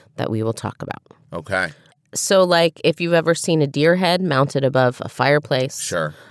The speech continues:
Speaker 1: um, or, and
Speaker 2: Or a fireplace head mounted above a deer.
Speaker 1: Sure. So usually when an animal is stuffed, it is meant to be portrayed in a lifelike state, although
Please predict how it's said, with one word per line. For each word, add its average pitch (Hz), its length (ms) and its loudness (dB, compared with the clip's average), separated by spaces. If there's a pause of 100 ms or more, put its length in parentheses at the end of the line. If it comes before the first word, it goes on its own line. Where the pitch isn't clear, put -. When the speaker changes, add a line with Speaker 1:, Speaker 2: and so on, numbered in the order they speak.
(120)
Speaker 1:
um, 120 540 2 (160)
or, 139 280 4 (120)
and 139 340 0 (240)
Speaker 2:
Or 110 180 4
a 104 60 2
fireplace 101 560 -2
head 101 220 0
mounted 95 340 -6
above 104 220 0
a 110 60 -4
deer. 113 340 -2 (320)
Speaker 1:
Sure. 131 520 0 (640)
So 214 500 2
usually 262 680 2
when 196 180 2
an 170 120 2
animal 156 400 4
is 147 100 0
stuffed, - 340 -2
it 139 140 0
is 220 260 2
meant 151 240 2
to 165 80 -4
be 147 140 0
portrayed 135 500 0
in 123 140 -2
a 120 40 0
lifelike 120 540 -2
state, 110 380 -2
although 139 920 0